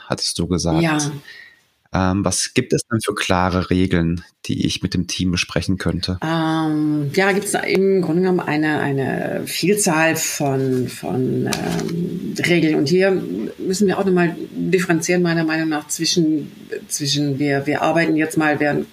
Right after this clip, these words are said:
Speaker 2: Covid neunzehn im, im Homeoffice und, äh, generell, wenn wir nationale oder globale,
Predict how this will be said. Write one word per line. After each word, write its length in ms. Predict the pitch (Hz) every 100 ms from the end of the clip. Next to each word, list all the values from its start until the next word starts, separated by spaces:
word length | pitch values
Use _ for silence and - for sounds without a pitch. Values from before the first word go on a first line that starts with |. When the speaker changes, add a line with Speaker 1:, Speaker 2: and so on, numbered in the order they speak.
| - - - - 175
Speaker 2:
Covid 320 | 180 160 151
neunzehn 560 | 151 170 170 175 170 170 -
im, 300 | 156 147 139
im 180 | 147
Homeoffice 600 | 156 160 - - 170 - - - - - - - - -
und, 480 | - 156 156 151 - - - -
äh, 280 | 143 147 -
generell, 600 | - 160 156 151 156 156
wenn 220 | 156 151
wir 420 | 143 143 - - - - - -
nationale 580 | 104 147 - 151 139 139
oder 140 | 135
globale, 560 | - 139 131 135 135